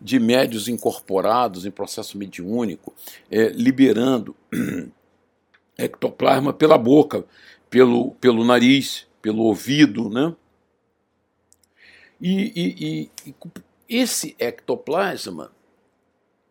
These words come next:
é uma alteração do nosso fluido vital e que torna-se um remédio importante, não no, só nos efeitos físicos,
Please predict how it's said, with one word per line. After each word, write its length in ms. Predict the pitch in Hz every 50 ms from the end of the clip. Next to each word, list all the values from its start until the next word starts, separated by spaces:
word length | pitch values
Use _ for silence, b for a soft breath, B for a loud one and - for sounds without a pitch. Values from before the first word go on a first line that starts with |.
| _ _ _ -
é 180 | - 175 190 185
uma 240 | 190 196 185 180 175
alteração 1000 | 180 180 180 185 147 139 131 123 - - - - - 98 95 98 101 98 104 104 _ _ _ b b b b b b b b _ _
do 240 | 107 104 127 135 120
nosso 640 | 113 107 104 95 95 - - - - - 107 98 - _ _ _
fluido 640 | - - - - - - 131 123 113 107 104 98 117
vital 760 | 113 104 127 175 180 180 _ - 107 95 107 131 180 214 214 _ _ _ _ _ _ _ b b b b b b b b b -
e 120 | - 196
que 180 | 190 - 277 269
torna-se 600 | 269 _ - 208 190 180 185 196 202 190 - 214
um 60 | 214
remédio 640 | 190 190 196 175 165 156 165 170 180 180 160 180 175 - _ -
importante, 1300 | 208 262 269 240 - - - 247 165 - - - - - - 202 226 226 196 - - - - 65 - _ _ _ _ _ _ _ _ _ _ _ _ _ _ _ _ _ _ _ _ _ _ _ _ _ _ _ _ _ _ _ _ _ _ _ _ _ _ _ _ _ _ _ _ _ _ -
não 480 | - - 160 170 180 190 190 175 156
no, 100 | 127 123
só 300 | 110 - - 123 113 101
nos 240 | 107 107 104 87 98
efeitos 580 | 113 101 - - 107 104 104 - 90 - - -
físicos, 760 | - - 175 220 254 226 170 123 - - 107 101 - -